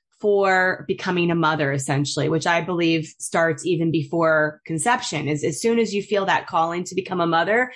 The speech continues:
the process has already started. And we can take an active role in not only, um, enhancing and improving our ability to get pregnant so that it's easier, but also, once again,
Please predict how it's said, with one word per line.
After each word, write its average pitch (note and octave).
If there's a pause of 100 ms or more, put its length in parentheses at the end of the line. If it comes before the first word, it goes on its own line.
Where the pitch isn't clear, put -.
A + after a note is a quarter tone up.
(300)
the F3+
process E3+
has F3
already D#3+
started. F3 (500)
And G3
we A3
can A3+
take A3
an A3+
active G3+
role G3
in F3+
not F#3+
only, F#3+ (320)
um, E3+
enhancing G3
and E3+
improving F#3
our D#3+
ability G3
to E3+
get D#3+
pregnant D#3 (340)
so -
that E3+
it's D3
easier, F3
but F#3+
also, F#3
once F#3
again, F3+